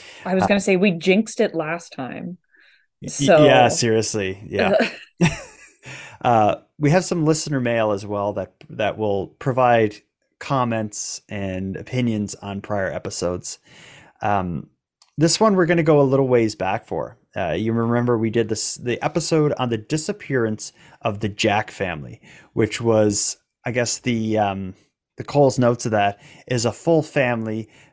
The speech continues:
Speaker 2: uh, was offered a job working in a remote logging area. They were offered this opportunity by a man at a bar. They took him up on it, left, uh, with some of their,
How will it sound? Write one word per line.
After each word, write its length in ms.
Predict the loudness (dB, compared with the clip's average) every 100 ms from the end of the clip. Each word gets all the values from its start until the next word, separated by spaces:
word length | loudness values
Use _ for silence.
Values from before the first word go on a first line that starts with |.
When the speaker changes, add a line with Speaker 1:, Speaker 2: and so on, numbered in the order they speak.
| _ -8
Speaker 2:
uh, 240 | -2 0 0
was 180 | -2 -2
offered 380 | 0 0 2 0
a 60 | 0
job 540 | 2 2 4 4 0 -4
working 420 | -4 -4 -6 -6
in 220 | -6 -4
a 80 | -2
remote 500 | -2 0 0 -2 -6 -18
logging 720 | -10 -4 0 0 0 -6 -6
area. 360 | -6 -4 -2 0
They 100 | 2
were 160 | 2
offered 280 | 2 0 -2
this 200 | -6 -8 -16 _ -10
opportunity 640 | -6 -4 -4 -2 -2 -2 -2
by 200 | 0 0
a 80 |
man 300 | 0 0 2
at 120 | 2 0
a 20 |
bar. 480 | 0 0 0 -4 -6 _ -20 -20 _ -4
They 100 | -2
took 220 | 0 0
him 120 | 2
up 180 | 2 4
on 160 | 4
it, 180 | 4 0 _ _ _ _ _ _ _ _ _ _
left, 480 | -4 0 0 -2 -16 -10
uh, 320 | -4 -2 0 -2
with 160 | -6
some 200 | -4 -2
of 60 | 0
their, 240 | 0 -2